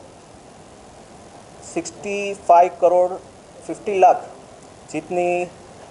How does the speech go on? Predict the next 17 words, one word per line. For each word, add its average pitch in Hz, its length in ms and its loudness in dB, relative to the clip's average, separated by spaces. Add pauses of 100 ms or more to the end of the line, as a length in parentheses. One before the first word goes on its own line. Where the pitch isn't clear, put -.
(280)
स्कूल 202 260 0
फीस 190 280 -8
की 180 140 -8
सहाय, 147 400 4 (1160)
आ, 139 340 6 (360)
Government 170 580 2 (120)
of 147 160 -2
गुजरात 151 340 0
के 160 80 -6
द्वारा 143 240 2
दी 135 180 -6
जाएगी। 110 360 -6 (3000)
ये 208 180 8
जो 214 300 4
पूरी 202 280 -6
कामगिरी 180 560 2
है, 175 140 4